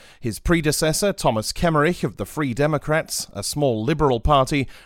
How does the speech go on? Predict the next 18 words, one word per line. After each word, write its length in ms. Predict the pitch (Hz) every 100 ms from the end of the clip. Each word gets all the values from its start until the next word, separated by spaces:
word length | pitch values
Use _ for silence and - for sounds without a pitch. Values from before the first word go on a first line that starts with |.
| -
resigned 560 | 147 147 170 123 110
shortly 460 | - 165 139 - 127
after 280 | 123 - 113
being 280 | 127 107
elected 480 | 110 135 147 - 107
with 160 | 110 92
the 80 | 117
help 260 | 143 135
of 140 | 117 92
votes 340 | 135 - -
from 240 | - 110
representatives 840 | 123 - 113 139 135 123 131 101 101
of 100 | 95
the 80 | 107
far-right 640 | - 139 113 120 101 -
Alternative 720 | - 107 - 143 113 - 101
for 140 | 80 101
Germany. 540 | 107 131 127 113 85